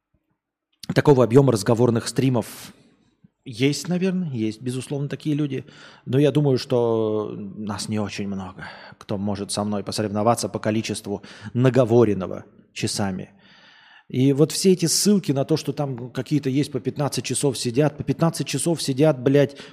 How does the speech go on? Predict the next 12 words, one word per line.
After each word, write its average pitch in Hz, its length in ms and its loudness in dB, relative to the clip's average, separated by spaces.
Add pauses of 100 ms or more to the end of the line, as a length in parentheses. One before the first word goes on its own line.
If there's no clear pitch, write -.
вот 131 120 -4
так 151 140 -4
вот, 151 160 -12
блядь, 143 340 -10
тупят, 151 400 -6 (340)
м, 123 200 -2
а, 123 340 0
в 110 60 0
видосики 135 760 6 (800)
или 151 280 6
играют 160 480 6
молча. 131 560 4